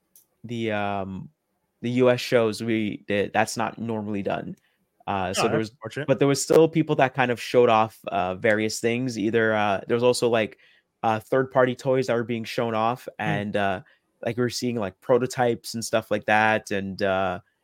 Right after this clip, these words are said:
Speaker 1: you know, new, uh, there's also, um, exclusives to this particular show and stuff like that. Um, so it happened from,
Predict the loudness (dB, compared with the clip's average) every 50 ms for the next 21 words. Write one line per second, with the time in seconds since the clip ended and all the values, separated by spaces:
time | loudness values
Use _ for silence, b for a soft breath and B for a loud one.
0 | _ _ _ -8 -4 -4 -4 -4 -4 -4 -2 -2 -4 -4 -6 -6 -6 -4 -4 -2
1 | -2 0 0 0 0 0 0 0 2 2 2 0 -2 -4 -6 -6 -6 -2 -2 -2
2 | -2 0 2 2 2 2 0 -2 -6 -6 -4 -4 -4 -2 -2 -2 -4 -4 -8 -8
3 | -6 -4 -2 -2 -2 0 0 2 2 2 2 2 0 -4 -6 -6 -6 -6 -6 -4
4 | -4 -4 -4 -2 0 0 0 0 -2 -6 _ _ _ _ _ _ _ _ _ -8
5 | -6 -4 -2 -2 -4 -4 -4 0 2 2 2 2 0 0 -2 0 0 -2 -4 -2
6 | 0 0 2 2 2 0 -2 -4 -8